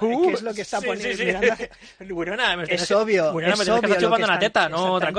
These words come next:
Speaker 2: cosa,
Speaker 1: es
Speaker 2: sí,
Speaker 1: obvio
Speaker 2: sí.
Speaker 1: lo que le está, mm, representando
Speaker 2: Representando, sí, sí, sí.
Speaker 1: en esa escena, de modo que, oye,
Speaker 2: "Aléjame de esta muerte".
Speaker 1: Sí.
Speaker 2: Bla, bla, bla, bla.
Speaker 1: Me encanta el final.
Speaker 2: <laughs>
Speaker 1: Eh, ¿no te ha parecido, a qué película de la cual hemos hecho podcast,
Speaker 2: ¿Sí?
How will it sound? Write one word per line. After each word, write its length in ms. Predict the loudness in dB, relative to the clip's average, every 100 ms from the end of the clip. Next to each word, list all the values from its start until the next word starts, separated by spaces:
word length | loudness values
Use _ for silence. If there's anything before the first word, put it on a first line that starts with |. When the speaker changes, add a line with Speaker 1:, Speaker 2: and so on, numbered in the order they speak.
| -4
Speaker 2:
cosa, 80 | -6
Speaker 1:
es 60 |
Speaker 2:
sí, 80 | -6
Speaker 1:
obvio 200 | -4 -2
Speaker 2:
sí. 20 | -2
Speaker 1:
lo 100 | -4
que 280 | -4 -6 -6
le 180 | -8
está, 760 | -10 -6 -4 -4 -6 -8 -8 -10
mm, 260 | -12 -14 -14 -12
representando 560 | -2 -2 -2 -6 -4 -2 0
Speaker 2:
Representando, 460 | 2 2 0 -4
sí, 160 | -12 -14
sí, 120 | -14
sí. 100 | -14
Speaker 1:
en 160 | -12 -12
esa 180 | -12 -12
escena, 500 | -8 -8 -8 -10 -16 -20 -20 _ -16
de 160 | -16
modo 240 | -14 -16 -10
que, 60 |
oye, 100 | -4
Speaker 2:
"Aléjame 480 | -2 -2 -2 -4 -8
de 120 | -10
esta 400 | -10 -10 -14 -18 -20 -20 -20
muerte". 520 | -18 -18 _ -20 -20 _ _ -8
Speaker 1:
Sí. 220 | -6 -6
Speaker 2:
Bla, 160 | -8 -12
bla, 80 |
bla, 120 | -10 -16
bla. 200 | -18 -20 -16 -12 -8
Speaker 1:
Me 80 |
encanta 340 | -6 -4 -4 -4
el 80 | -6
final. 320 | -4 -4 -6
Speaker 2:
<laughs> 40 | -8
Speaker 1:
Eh, 180 | -10 -8
¿no 260 | -6 -4
te 140 | -4 -6
ha 60 |
parecido, 460 | -4 -6 -6 -6 -6
a 160 | -6 -6
qué 100 | -8
película 560 | -8 -10 -12 -16 -18 -18
de 160 | -16 -14
la 140 | -12
cual 200 | -10 -10
hemos 240 | -8 -10 -10
hecho 220 | -10 -10
podcast, 560 | -8 -8 -8 -10 -12 -12
Speaker 2:
¿Sí? 300 | -6 -6 -6